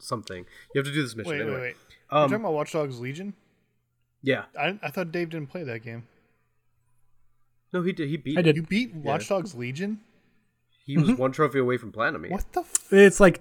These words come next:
Speaker 3: it's three.
Speaker 1: Oh,
Speaker 2: What
Speaker 1: okay.
Speaker 2: the f-
Speaker 3: But the, the tracking on 'em was all
Speaker 2: Fuck, how
Speaker 3: weird.
Speaker 2: do I not remember
Speaker 1: Yeah.
Speaker 2: this at all? I thought you were the only one that played it.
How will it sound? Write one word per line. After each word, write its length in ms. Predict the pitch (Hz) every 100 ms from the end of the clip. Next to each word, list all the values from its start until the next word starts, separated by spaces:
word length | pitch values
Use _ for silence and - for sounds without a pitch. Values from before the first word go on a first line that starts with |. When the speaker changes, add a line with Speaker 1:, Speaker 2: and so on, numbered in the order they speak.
| -
Speaker 3:
it's 240 | 196 -
three. 640 | - - 156 147 120 120 123 - -
Speaker 1:
Oh, 100 | 123
Speaker 2:
What 100 | 107
Speaker 1:
okay. 140 | 107 359
Speaker 2:
the 40 |
f- 260 | - - -
Speaker 3:
But 140 | 165
the, 80 | 180
the 220 | 170 -
tracking 500 | 170 - 170 165 160
on 120 | 143 131
'em 100 | 131
was 120 | 131
all 100 | 117
Speaker 2:
Fuck, 100 | 113
how 60 | 117
Speaker 3:
weird. 60 | 226
Speaker 2:
do 60 | 233
I 60 |
not 240 | 175 160 190
remember 240 | 156 156
Speaker 1:
Yeah. 60 | 160
Speaker 2:
this 140 | 147
at 120 | 131 -
all? 280 | 135 143 127
I 80 | 135
thought 200 | 196 175
you 120 | 160
were 80 | 180
the 100 | 165
only 120 | 165
one 140 | 165
that 80 | 147
played 300 | 131 139 165
it. 140 | -